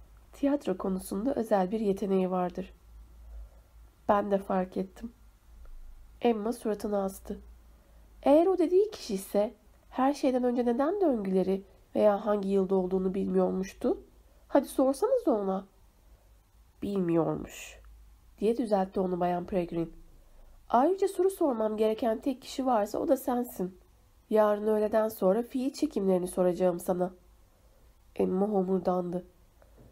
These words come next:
Bayan Peregrine, "Şimdi sakıncası yoksa Bay Portman'la da yalnız görüşmek istiyorum." dedi.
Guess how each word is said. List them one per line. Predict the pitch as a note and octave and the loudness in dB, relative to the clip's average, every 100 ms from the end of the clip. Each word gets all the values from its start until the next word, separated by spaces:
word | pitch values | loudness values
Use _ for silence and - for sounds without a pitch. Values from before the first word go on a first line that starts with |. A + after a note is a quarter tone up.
| - | -4
Bayan | B3+ C#4 E4 | 2 2 2
Peregrine, | F#4 F4+ G4 A#3+ G#3 D#4+ - _ _ _ _ | 0 0 0 0 -4 -4 -14 _ _ _ _
"Şimdi | - D4 | -2 -2
sakıncası | E4+ E4 D#4+ D4 E4 D#4+ F4 | 0 -2 0 0 0 0 0
yoksa | E4+ E4+ - G#3+ C#4+ - - | 0 -2 2 2 2 -6 2
Bay | G#3 G#3 | 2 4
Portman'la | A#3+ A3+ - F#3+ F#3 | 2 0 0 -4 0
da | A3 | 0
yalnız | A#3+ A3+ G3+ | 0 0 -4
görüşmek | F#3 F3+ F#3 F#3+ | 0 -2 -2 -6
istiyorum." | F#3+ - F#3+ F#3 F3+ | -8 -4 -2 -2 -2
dedi. | F3+ F3+ | -4 -4